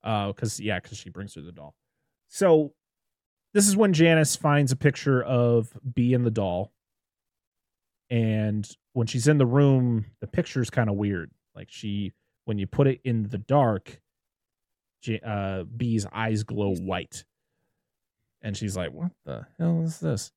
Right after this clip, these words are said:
So, and then this is when she hears My Only Sunshine playing from Bea's room.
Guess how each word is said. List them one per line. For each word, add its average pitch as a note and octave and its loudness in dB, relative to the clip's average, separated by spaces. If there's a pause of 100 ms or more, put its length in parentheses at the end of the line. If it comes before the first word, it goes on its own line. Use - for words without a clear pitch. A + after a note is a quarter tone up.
(240)
So, C3 4
and C3+ 2
then C#3+ 4
this C#3 4
is B2+ 2
when C3 4
she A#2+ 0
hears A#2 2
My A2 0
Only G#2+ -2
Sunshine G#2+ 0
playing A2+ -4
from G2+ -6
Bea's G#2 -6
room. G2+ -6